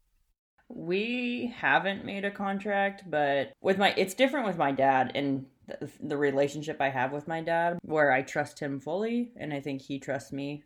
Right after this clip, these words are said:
a lot too. I normally would say that everyone should have a contract no matter what, but since it's my dad, it's a little bit different for me.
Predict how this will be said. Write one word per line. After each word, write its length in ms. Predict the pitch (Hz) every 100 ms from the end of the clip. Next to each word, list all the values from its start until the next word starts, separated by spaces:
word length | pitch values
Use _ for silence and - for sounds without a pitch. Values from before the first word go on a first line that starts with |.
| -
a 80 | 147
lot 280 | 143 139
too. 340 | - 147 147 160 -
I 200 | - 165
normally 560 | 170 165 170 170 170 160
would 200 | 147 139
say 280 | - 151 156
that 160 | 139
everyone 340 | 151 147 147 143
should 140 | 143
have 120 | 143
a 40 | 143
contract 480 | 147 139 147 147 156
no 100 | 143
matter 320 | 139 123 -
what, 540 | 135 175 208 - - _ _ _
but 400 | 165 143 135 - - _
since 300 | - 160 151
it's 120 | -
my 180 | 151 131
dad, 440 | 127 123 117 113 -
it's 160 | 127
a 60 | 139
little 180 | 131 127
bit 160 | 123
different 380 | 110 131 110 -
for 180 | - -
me. 220 | - -